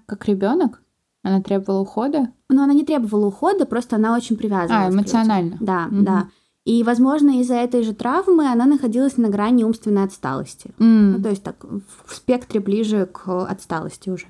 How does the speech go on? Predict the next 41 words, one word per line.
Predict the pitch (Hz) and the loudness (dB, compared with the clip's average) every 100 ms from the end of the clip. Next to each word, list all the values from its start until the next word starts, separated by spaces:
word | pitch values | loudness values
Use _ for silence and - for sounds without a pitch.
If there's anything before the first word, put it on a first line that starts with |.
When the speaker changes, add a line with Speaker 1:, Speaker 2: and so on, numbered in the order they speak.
| _ _ _ _ - | _ _ _ _ -6
Speaker 2:
Отлично, | 226 262 370 349 294 247 | 0 2 4 2 0 -2
как | 254 240 | -4 -4
видите, | 240 285 285 254 | -2 0 0 -2
парочка, | 220 240 262 - 226 | 0 -2 -2 -2 -2
они | 214 240 | 0 0
отлично | 220 233 220 202 | 0 -2 -2 -4
подходящая | - - 196 196 196 190 | -4 -4 -2 -2 -2 -6
под | - 185 - | -4 -6 -2
тот | 190 - | -4 -6
психологический | - - 190 196 196 - | -12 -4 -2 -2 -4 -4
портрет, | 185 185 196 190 | -4 -2 -2 -4
о | |
котором | 180 190 196 190 | -4 -4 -2 -2
я | 190 | -2
говорила. | 190 190 196 277 370 277 _ _ _ - | -2 -2 0 0 0 -2 _ _ _ -2
Элтон | 269 269 277 247 | -2 2 0 2
умел | 240 240 233 | 2 2 0
обращаться | 202 196 220 208 202 | 0 -2 -4 -4 -4
со, | 196 | -8
со | 196 | -6
словами, | 196 196 190 254 359 294 226 - - - | -4 -2 0 2 2 2 0 -10 -20 -2
он | 233 247 | 2 2
умел | 240 233 233 | 2 2 0
завоевывать | 208 196 202 196 190 180 | 0 0 2 0 0 -2
доверие | 180 185 214 302 277 | -2 0 0 0 0
даже | 214 202 208 | 0 -2 -4
тех, | - 220 202 - | -2 -2 -2 -4
кого | 202 202 214 | -4 0 0
он | 208 | 2
едва | 196 190 190 | 0 0 -2
знал, | 208 233 339 277 | 0 2 0 0
а | 208 | -2
Дебра | 202 285 294 | -2 -2 -2
была | 220 226 254 | 0 0 -2
зависимой | 254 233 277 285 254 | 0 0 0 0 0
от | 226 226 | 0 -2
него | 220 220 220 | 0 0 0
и | 214 | -2
склонной | 226 - 214 254 233 | -4 -2 2 2 2
к | 233 | -2
повиновению. | 208 208 208 190 180 170 165 | -2 0 0 0 -2 -4 -6